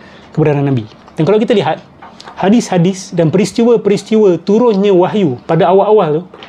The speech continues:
terdapat mukjizat yang luar biasa. Bagi siapa yang meneliti bagaimana wahyu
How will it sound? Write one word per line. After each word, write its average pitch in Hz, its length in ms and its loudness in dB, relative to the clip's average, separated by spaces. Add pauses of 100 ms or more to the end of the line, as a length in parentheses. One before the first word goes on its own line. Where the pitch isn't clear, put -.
(380)
terdapat 175 400 0
mukjizat 165 400 2
yang 147 160 -2
luar 143 160 2
biasa. 139 300 -4 (1600)
Bagi 175 240 2
siapa 190 300 -2
yang 196 100 2
meneliti 185 540 0 (420)
bagaimana 180 480 2
wahyu 165 480 0